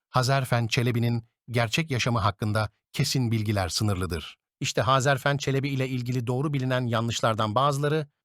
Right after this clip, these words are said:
Kartal'dan uçarak Üsküdar'a gitmiştir. Hazarfen Çelebi'nin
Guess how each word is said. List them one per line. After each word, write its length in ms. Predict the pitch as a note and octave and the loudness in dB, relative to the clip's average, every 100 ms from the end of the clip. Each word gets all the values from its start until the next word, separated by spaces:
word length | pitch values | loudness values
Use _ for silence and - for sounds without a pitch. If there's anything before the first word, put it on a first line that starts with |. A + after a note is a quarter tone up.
| _ | _
Kartal'dan 540 | - C3+ C#3 B2 C3 | 2 2 2 2 0
uçarak 340 | A#2+ E3+ B2 G#2+ | 0 0 0 0
Üsküdar'a 420 | A#2 - A#2+ A2 | -4 -2 -2 -2
gitmiştir. 600 | G2 - G#2+ - F2 - _ _ _ _ _ _ - | -4 -4 -6 -4 -6 -10 _ _ _ _ _ _ -2
Hazarfen 480 | C#3+ F3+ F#3 F3 | 2 2 2 0
Çelebi'nin 520 | E3 D3+ D#3+ C#3+ D3+ | 0 0 2 2 0